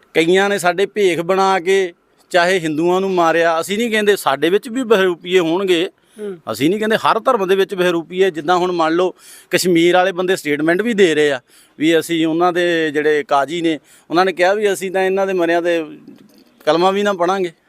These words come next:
Speaker 1: ਹਨਾ?
Speaker 2: ਹੂੰ।
Speaker 1: ਇਸ ਕਰਕੇ ਇਹਨੂੰ ਲੜਾਈ ਨੂੰ ਵਧਾਉਣ ਦੀ ਬਜਾਏ
Speaker 2: ਹੂੰ।
Speaker 1: ਇਹਨੂੰ ਕੋਈ ਵਧੀਆ ਤਰੀਕੇ, ਇਸ ਤਰੀਕੇ ਬਾਹਰਲੀ ਕੋਈ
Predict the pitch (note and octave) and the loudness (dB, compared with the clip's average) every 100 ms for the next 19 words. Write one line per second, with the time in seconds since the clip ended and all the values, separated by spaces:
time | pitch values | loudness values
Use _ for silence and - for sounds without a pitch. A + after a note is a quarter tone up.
0 | _ D3+ G#3 F3 - - - _ C3 C#3 | _ -6 -6 -8 -20 -20 -20 _ -4 -2
1 | C#3+ C#3+ A#2+ D#3+ F#3+ F#3+ _ - - _ | 0 0 0 -2 -2 -2 _ -20 -20 _
2 | _ _ - F3+ G3+ G#3 D#3 D3 D3 E3 | _ _ 2 2 2 -2 0 2 2 0
3 | F3+ E3 F3+ F3 D3 C3+ D3+ F#3+ F#3+ F3 | -4 -4 0 0 0 -4 -2 0 2 4
4 | C#3 C3 A#2 _ - G#3+ F3 D3+ E3 D#3 | 2 -2 -10 _ -16 -12 -4 -2 -2 -2
5 | E3 C3+ C#3 F3 C#3+ C#3+ C3+ D#3 D#3+ - | -2 -2 0 0 0 -8 -8 -6 -8 -8
6 | - - - D#3 - - D3 D#3 C#3 E3+ | -20 -20 -4 -4 -4 -10 -2 -2 0 0
7 | D#3 A2 D3 G#3 A3+ A3+ A3 G#3+ G#3 G3+ | 0 2 2 2 0 -6 -4 -2 -2 -4